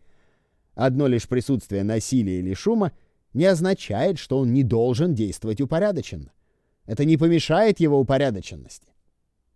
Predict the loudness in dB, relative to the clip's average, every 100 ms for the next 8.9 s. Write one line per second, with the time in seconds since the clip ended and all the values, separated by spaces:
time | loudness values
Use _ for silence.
0 | _ _ _ _ _ _ _ _ 0 2
1 | 4 2 2 4 4 4 2 2 4 4
2 | 4 2 0 -2 -2 -2 0 0 2 0
3 | -2 2 2 2 0 0 2 2 0 -2
4 | -2 -2 0 0 2 0 -2 -4 -4 -2
5 | 0 0 0 -2 -6 -8 -10 -12 -18 _
6 | _ _ _ _ _ _ 0 4 6 4
7 | 2 2 2 2 0 -2 -4 -2 -2 -2
8 | -2 -4 -6 -8 -4 2 2 0